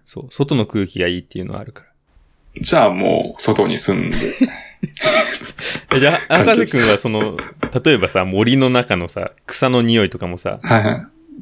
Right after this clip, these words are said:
Speaker 1: 何、なんていうの？どうでもいいっていうかさ。
Speaker 2: まあまあ、どうでもいいです。
Speaker 1: え、外出てさ、例えば、<gasps> なんていうの？「わあ、いい匂いだな」って。
Speaker 2: あ、いい空-
Speaker 1: あ、ないの？いい空気だな、みたいな。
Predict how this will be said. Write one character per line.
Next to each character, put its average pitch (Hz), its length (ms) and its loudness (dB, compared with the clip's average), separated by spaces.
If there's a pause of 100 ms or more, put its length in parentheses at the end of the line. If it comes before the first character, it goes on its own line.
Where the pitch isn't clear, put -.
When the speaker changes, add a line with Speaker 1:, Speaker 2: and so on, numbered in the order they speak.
(340)
Speaker 1:
何、 87 240 -8 (460)
な 95 100 -4
ん 90 60 -8
て - 80 -8
い 87 40 -8
う - 20 -10
の？ 98 160 -14
ど 101 120 0
う - 20 4
で 95 80 0
も 95 120 0
い 87 60 -2
い - 20 -12
っ 87 40 -14
て - 100 -10
い - 40 -12
う - 20 -20
か - 100 -16
さ。 - 120 -18 (640)
Speaker 2:
ま 208 160 4
あ 156 40 4
ま 110 80 4
あ、 104 40 4
ど 98 160 2
う 98 40 4
で 98 80 4
も 95 140 2
い - 140 0
い - 20 -2
で 104 100 0
す。 175 100 2
Speaker 1:
え、 - 20 4
外 113 160 0
出 110 120 2
て - 60 -4
さ、 - 200 -4 (140)
例 107 100 4
え 92 40 2
ば、 - 160 -4 (420)
<gasps> - 400 -20
な 107 100 -2
ん 92 40 -8
て 101 100 -6
い 92 40 -4
う - 20 -6
の？ 117 340 -16
「わ 135 200 -6
あ、 151 40 2
い 165 180 2
い - 40 4
匂 127 200 4
い 113 60 2
だ 101 140 4
な」 95 160 2
っ - 20 -4
て。 - 100 0
Speaker 2:
あ、 131 100 6
い 143 160 6
い 123 40 4
空- 113 380 2
Speaker 1:
あ、 - 120 -16
な 104 160 -2
い 82 100 -6
の？ - 80 -20 (120)
い 117 140 -2
い 95 60 -6
空 101 140 -6
気 - 120 -10
だ 90 120 -4
な、 87 60 -10
み 92 100 -14
た 82 100 -16
い - 40 -16
な。 - 60 -20